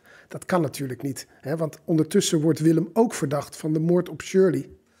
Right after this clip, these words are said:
Vervolgens moet Willem op zoek naar een nieuwe advocaat. Dat gaat niet zo makkelijk. Hij wordt zelfs uiteindelijk erin een beetje geholpen vanuit, eh, de overheid. En hij krijgt uiteindelijk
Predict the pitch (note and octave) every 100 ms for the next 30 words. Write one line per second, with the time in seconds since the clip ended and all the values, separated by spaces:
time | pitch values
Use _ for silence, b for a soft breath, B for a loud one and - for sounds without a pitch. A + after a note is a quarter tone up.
0 | _ _ _ _ _ _ _ _ - -
1 | A3 C#4 B3+ F#3+ A3 - F#3 F3 G#3 G#3
2 | G#3+ - B3+ A3 G3 F3+ F3 F3+ G#3+ C4+
3 | - F3 F#3 - E3 F#3 B3+ G#3+ - G3+
4 | F#3+ G3 G3+ D4+ - F#3+ E3+ E3 D#3 A3+
5 | B3+ - F3+ E3+ G3+ G3+ G3+ F3+ - F3+
6 | E3+ E3+ D#3+ E3 E3 D#3 D#3+ D#3 C#3+ -
7 | C3 C#3+ G3 B3+ E3 C#3 E3+ D#3 D#3+ D3+
8 | - D#3 D3 C#3+ C#3+ C#3 C3+ B2+ - A3+
9 | B3 F3 D3 F3+ F#3+ F#3+ F3+ F3 F3 F#3
10 | F3+ - E3 F3+ D3 E3+ F3